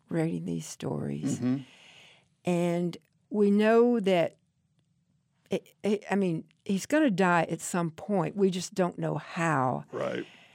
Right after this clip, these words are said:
Speaker 1: Well, let me turn that over to you,
Speaker 2: <laughs>
Speaker 1: Rick.
Speaker 2: Okay. So, so they've been stationed in Maryland for a number of months, and, uh, the situation, the tactical situation changes,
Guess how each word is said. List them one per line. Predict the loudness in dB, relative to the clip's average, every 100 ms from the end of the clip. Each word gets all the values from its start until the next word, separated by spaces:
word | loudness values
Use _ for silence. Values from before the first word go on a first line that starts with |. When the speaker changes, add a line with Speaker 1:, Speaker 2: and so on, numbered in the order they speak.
| _ _ _ _ _ _ _ _ _ _
Speaker 1:
Well, | 2 4 2 _ -2
let | -2 0
me | -4 -8
turn | -4 -2 -2
that | -2
over | -6 -10
to | -12 -14
you, | -6 -6 -6 -10
Speaker 2:
<laughs> | -6
Speaker 1:
Rick. | -6 -6 -8
Speaker 2:
Okay. | -8 -6 -8 -10 -20 -20 -20 -20 -20 _ _ _ _ _
So, | -8 -2 2 2 2 -2 -8 -20 -20 _ _ _ _ _ _ _
so | -4 0
they've | 0 0
been | 0
stationed | 0 2 2 4 4
in | 4 4 2 0 -6
Maryland | -2 0 0 0 0 -2 -4
for | -6 -6 -4 -4 -6 -12 -4
a |
number | 0 2 2
of | 0
months, | 0 0 -2 -6 -12 -8
and, | -4 -2 -2 -2 -4 -4
uh, | -4
the | -4 -4
situation, | -4 -2 -2 0 -2 -2
the | -2 -4 -8 _ -8
tactical | -6 -6 -8 -8 -8
situation | -4 -6 -4 -4 -2 -4 -6
changes, | -4 -2 -2 -2 -4 -4